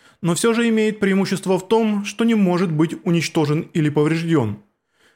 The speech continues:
Я хочу сказать, что ты не должна становиться беспечной только из-за того, что сильна. Хотя я не думаю, что ты допустишь подобную ошибку.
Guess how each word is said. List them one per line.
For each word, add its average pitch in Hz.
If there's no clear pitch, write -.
Я 147
хочу 143
сказать, 156
что -
ты 170
не 170
должна 185
становиться 147
беспечной 139
только 160
из-за 160
того, 160
что 160
сильна. 180
Хотя 175
я 220
не 214
думаю, 202
что 143
ты 151
допустишь 147
подобную 147
ошибку. -